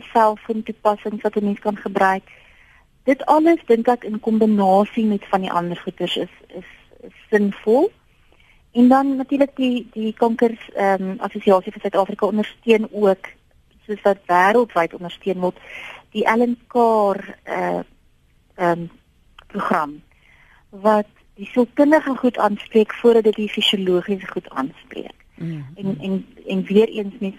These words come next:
Speaker 1: ek sal vir julle die webwerf gee wanneer ons nou klaar maak vanaand. So dis ook 'n manier. Daar's hierdie, daar's, daar's hierdie maniere, daar's 'n kom-, jy kan 'n kombinasie van al hierdie goeders probeer as jy sou wou. Ek sou sê as jy vir so lank rook, en veral wanneer 'n mens op 'n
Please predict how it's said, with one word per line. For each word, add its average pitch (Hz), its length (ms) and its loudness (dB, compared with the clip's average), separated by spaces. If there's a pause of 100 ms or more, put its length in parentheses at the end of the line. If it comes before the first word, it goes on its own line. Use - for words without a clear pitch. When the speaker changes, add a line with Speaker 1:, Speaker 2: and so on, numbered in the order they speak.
Speaker 1:
ek - 220 -10
sal 190 120 -2
vir 196 160 -4
julle 185 120 -2
die 185 180 -6
webwerf 180 440 2
gee - 320 -6
wanneer 170 260 -6
ons 165 180 -14
nou 165 220 -4 (200)
klaar 220 240 4
maak 170 240 -4
vanaand. 165 440 -4 (680)
So 254 80 -8
dis 269 220 2
ook 294 240 0
'n 277 80 6
manier. 165 460 0
Daar's 214 200 2
hierdie, 233 280 2 (120)
daar's, 220 200 -2 (400)
daar's 208 220 0
hierdie 220 440 4
maniere, 214 540 6
daar's 196 180 -4
'n 208 80 -12
kom-, 196 180 -6
jy 202 100 -2
kan 202 140 0
'n 196 60 -2
kombinasie 202 540 2
van 220 100 -4
al 202 140 2
hierdie 269 240 2
goeders - 300 -14
probeer 160 360 -8
as 156 140 -6
jy 160 200 -8
sou 165 180 -2
wou. 233 260 2 (520)
Ek 285 280 -2
sou 269 160 4
sê 254 180 0
as 226 120 2
jy 220 100 0
vir 214 160 -8 (100)
so 302 160 6
lank 180 340 0
rook, 214 440 2 (400)
en 208 100 -12
veral 233 340 0
wanneer 226 200 0
'n 220 100 0
mens 208 300 -2
op - 260 -8
'n 190 260 2